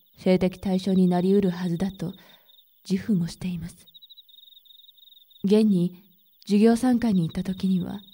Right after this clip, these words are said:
男子生徒たちからの熱い視線を感じました。優斗から聞いたところによると、あの保護者は一体誰なのかと、随分話題になっていたようですから。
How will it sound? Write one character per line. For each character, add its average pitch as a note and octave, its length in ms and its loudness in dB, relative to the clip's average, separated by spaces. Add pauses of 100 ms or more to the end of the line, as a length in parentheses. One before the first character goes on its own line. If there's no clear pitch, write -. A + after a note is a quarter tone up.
(480)
男 G#3+ 240 4
子 A#3 140 -4
生 B3 220 0
徒 A#3 100 -2
た G3 140 -4
ち - 100 -14
か G3 120 -6
ら F3+ 120 -4
の F3 200 -4
熱 F3+ 240 -4
い A#3+ 100 0
視 F#3 140 -8
線 G3 240 0
を G3+ 100 2
感 G3 240 0
じ F#3+ 100 -2
ま G3 140 -4
し - 120 -20
た。 - 160 -16 (1300)
優 A3 160 4
斗 B3 180 2
か F3+ 140 -4
ら D#3+ 100 -4
聞 - 160 -2
い F#3+ 60 2
た G3 120 -2
と G#3+ 120 -2
こ G#3 100 2
ろ G#3 80 4
に F#3 180 4
よ E3 100 0
る F#3 120 -2
と、 F3 180 -6 (960)
あ F#3 120 4
の G#3 160 8
保 G#3 180 2
護 G#3+ 100 6
者 G#3 200 -2
は E3 180 -4 (500)
一 F#3 200 -6
体 G#3+ 200 -2
誰 G#3+ 220 0
な A3 120 2
の F3 120 -2
か - 140 -16
と、 - 140 -20 (840)
随 G3+ 240 6
分 E3 220 0
話 E3+ 160 -2
題 G3+ 200 0
に G#3+ 100 4
な A#3 140 0
っ - 20 -6
て A3+ 140 -6
い G3+ 100 -2
た F#3 100 -4
よ F#3 120 -2
う E3+ 40 0
で E3 80 -6
す - 100 -12
か - 120 -20
ら。 - 120 -14